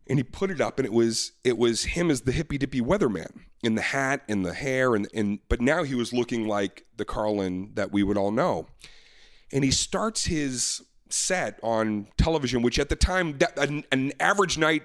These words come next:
then was like, what, seventy-eight million people probably were watching on any given night. And he put his arm around himself on the cardboard cutout,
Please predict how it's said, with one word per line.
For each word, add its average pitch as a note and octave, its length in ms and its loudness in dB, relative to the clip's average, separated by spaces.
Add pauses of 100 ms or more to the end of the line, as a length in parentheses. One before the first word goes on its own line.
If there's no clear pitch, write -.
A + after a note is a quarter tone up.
then C3+ 280 4
was A#2 160 2
like, A2 160 0
what, - 180 0
seventy-eight C#3 680 2
million A#2+ 360 2
people A#2 340 2
probably A2 500 2
were G2 160 4
watching F#2+ 680 -2 (340)
on G2+ 140 2
any G#2 140 2
given G2 260 2
night. F2+ 340 -2 (140)
And F#2+ 80 -2
he F#2 60 -2
put - 160 4
his F#3+ 120 -2
arm D#3+ 240 0
around G2 500 -2
himself F#2 520 -2
on F2+ 80 -2
the F2 60 -6
cardboard F#2+ 420 0
cutout, F2 320 -4